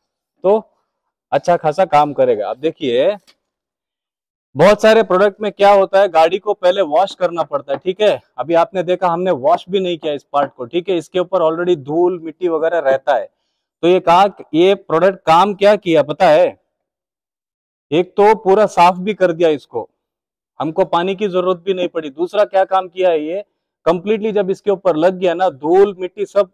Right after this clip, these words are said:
इसके साथ में आ गया, ठीक है ना। और वापस क्या किया, पूरा उसको एक, एक layer shining भी छोड़ दिया, आप देख सकते हैं shining।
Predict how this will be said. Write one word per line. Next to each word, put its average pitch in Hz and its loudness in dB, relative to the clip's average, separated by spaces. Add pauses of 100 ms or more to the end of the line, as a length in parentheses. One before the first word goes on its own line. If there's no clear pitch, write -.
इसके 175 -6
साथ 165 0
में 165 -4
आ 143 -2
गया, 113 -10 (720)
ठीक 190 -2
है 170 2
ना। 170 -2 (360)
और 156 4
वापस 175 2
क्या 202 4
किया, 202 0
पूरा 190 2
उसको 190 -2
एक, 170 -2
एक 160 -4
layer 185 2
shining 185 -2
भी 208 -6
छोड़ 170 -6
दिया, 156 -4
आप 143 -2
देख 185 -4
सकते 175 -8
हैं 131 -8
shining। 135 -8